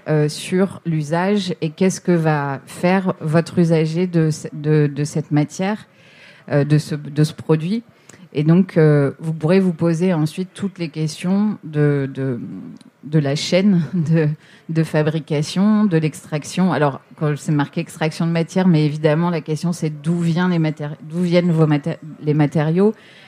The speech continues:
Est-ce que c'est du réemploi ? Est-ce que c'est biosourcé ? L'idée, c'est vraiment d'avoir conscience, en fait, d'av-, d'avoir la conscience de chaque étape et,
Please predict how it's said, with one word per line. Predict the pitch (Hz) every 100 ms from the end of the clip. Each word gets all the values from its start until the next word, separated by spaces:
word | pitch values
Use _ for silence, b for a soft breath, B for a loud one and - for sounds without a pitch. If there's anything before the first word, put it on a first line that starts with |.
| B
Est-ce | 160 -
que | 156
c'est | 160
du | 151 156
réemploi ? | 156 151 147 180 185
Est-ce | 185
que | - 156
c'est | 160
biosourcé ? | 147 156 - 160 - 170 190 190 B B B B B _ -
L'idée, | 180 175 208
c'est | 190
vraiment | 160 160 170 202
d'avoir | 196 170 156 160 147
conscience, | - 180 175 - 190 185 -
en | 151
fait, | 151 147 - 160
d'av-, | 151 151
d'avoir | 156 156 170
la | 165
conscience | 151 175 170 - 190 202 180
de | 165 165 -
chaque | - 175 160 165
étape | 151 175 180
et, | -